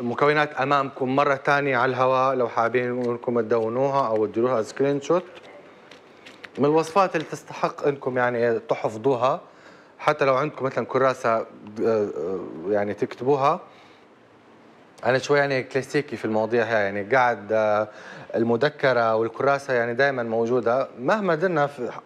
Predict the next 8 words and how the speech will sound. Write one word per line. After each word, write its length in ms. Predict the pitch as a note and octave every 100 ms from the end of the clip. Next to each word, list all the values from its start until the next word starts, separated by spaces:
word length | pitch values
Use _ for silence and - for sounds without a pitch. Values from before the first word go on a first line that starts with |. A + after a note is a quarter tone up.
| -
حفظنا 420 | - E3 C3+ A#2
في 140 | -
اللابتوب 640 | A2+ A2+ B2+ C#3 C3+ - A#2 A2
أو 120 | G#2+
في 160 | -
ال-، 320 | G#2+ G2+ G2+ G2 - - - - - - - - - - - - - -
في، 340 | - A2+ A2
آه، 680 | G#2 G2+ G2+ G2 F#2+ F#2+ F#2+